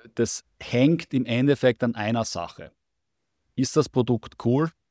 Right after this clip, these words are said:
Also haben die Produkte, die wirklich spannend sind, die Benutzer haben wollen, dann wird das funktionieren. Bei Black Mirror kann ich's mir vorstellen, ist ein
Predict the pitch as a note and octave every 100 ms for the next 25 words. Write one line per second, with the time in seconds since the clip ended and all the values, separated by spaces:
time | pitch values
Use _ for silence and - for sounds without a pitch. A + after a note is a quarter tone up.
0 | _ _ - G#2+ G2+ G#2 C3 B2+ - A#2
1 | C3 - B2 A2+ A2+ C3 B2 - - F2+
2 | G#2+ B2+ - D3+ C3+ A2+ A2+ A#2 - -
3 | G#2 G#2 - - - G#2 G#2 C3 C3 G#2
4 | G#2+ B2 C#3+ D3 _ _ _ _ _ A2
5 | A2+ B2 A#2 A#2+ - A#2 G#2 - G#2+ G2
6 | F#2 - _ _ _ _ _ _ _ _
7 | - A2 A#2 A#2+ - C3 B2+ C#3+ - A#2+
8 | A#2+ - A#2 G#2 G#2+ G#2 C3+ B2 A#2+ A2+
9 | G#2+ -